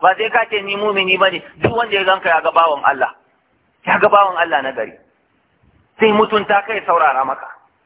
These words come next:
To shi ne manzo Allah ya roƙi wannan, ya sa a roƙa kuma a ƙarshen sallah, ya Allah, ka sa ni ado da adon imani. Shikenan baka buƙatan wani riga kuma,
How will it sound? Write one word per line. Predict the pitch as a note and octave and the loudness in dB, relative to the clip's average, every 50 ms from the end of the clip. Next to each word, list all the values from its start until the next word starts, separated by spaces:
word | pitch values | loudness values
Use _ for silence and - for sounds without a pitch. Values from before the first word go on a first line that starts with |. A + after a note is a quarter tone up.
| _ _ _ _ _ _ _ _ _ _ _ _ _ _ _ _ _ | _ _ _ _ _ _ _ _ _ _ _ _ _ _ _ _ _
To | - | -12
shi | C3 - F#3+ | -6 -2 0
ne | F#3+ | 2
manzo | E3+ D3 C#3+ D3+ | 2 4 4 4
Allah | D#3+ F3 F3+ D#3 D3+ D3 | 2 2 2 2 0 0
ya | D3+ D#3+ D#3+ | 0 -2 -2
roƙi | D#3+ D3+ - - - | -2 -4 -8 -4 0
wannan, | D#3+ D3+ C3+ B2+ C#3 D#3 E3 - - | 0 0 0 2 -2 -2 -4 -4 -6
ya | - E3+ E3+ - | -6 -6 -2 0
sa | - - - B2+ | -2 -2 0 -2
a | C#3 | -2
roƙa | C3 C3 C3 C3+ D3+ D#3+ D#3+ | -2 -4 -2 2 2 2 2
kuma | - F3 E3 E3+ F3 - - _ | 2 -2 -2 -2 -4 -4 -14 _
a | - D3+ | -4 -2
ƙarshen | - - C#3+ C#3+ - E3+ E3+ D#3+ | -2 -2 -6 -6 -4 -6 -6 -2
sallah, | - F#3 F3 E3+ - - - - - _ | -2 -2 -2 -2 -8 -16 -18 -20 -20 _
ya | B2+ C#3 D#3+ D#3+ E3 E3 - | -2 2 2 2 2 2 0
Allah, | E3+ E3+ D#3 C#3+ B2+ G2 - - _ _ _ _ _ _ _ _ _ | 0 0 0 -4 -6 -6 -6 -16 _ _ _ _ _ _ _ _ _
ka | _ - C3+ - | _ -2 -2 0
sa | - F#3 F3+ E3+ | 0 0 0 0
ni | C#3+ C3 B2+ C3 C#3+ | -2 -4 -6 -6 -4
ado | - C3+ D#3 D#3 D3 D#3 E3 D#3+ | 0 0 0 0 2 -2 -2 0
da | - C3+ - | 0 -2 0
adon | - C3+ C3 C#3 C#3 C3+ C#3+ - | 0 -2 -2 -2 -4 -4 0 0
imani. | F3 F3+ D#3 D3 C3+ B2 F#2 - - _ _ _ _ _ _ _ _ _ _ _ _ _ _ | 2 2 2 0 -2 -4 -10 -12 -20 _ _ _ _ _ _ _ _ _ _ _ _ _ _
Shikenan | - A3 G#3 G3+ F#3 E3+ F3 F3+ F3 | -6 -6 -4 -4 -2 0 0 2 2
baka | G#3+ A#3+ A#3+ A#3 G#3 | 2 0 2 0 -2
buƙatan | G3 F3 E3 E3+ F#3+ F#3 F#3 F3 E3 | -2 0 0 0 0 0 0 -6 -4
wani | E3 F3 F3+ F#3 | -4 -4 -2 -4
riga | F3+ E3+ D#3+ D3 C3+ D3+ D#3 F3 | -4 -4 -6 -2 0 0 0 0
kuma, | F3 F#3 F#3+ G3+ G#3+ | -2 -2 0 0 -2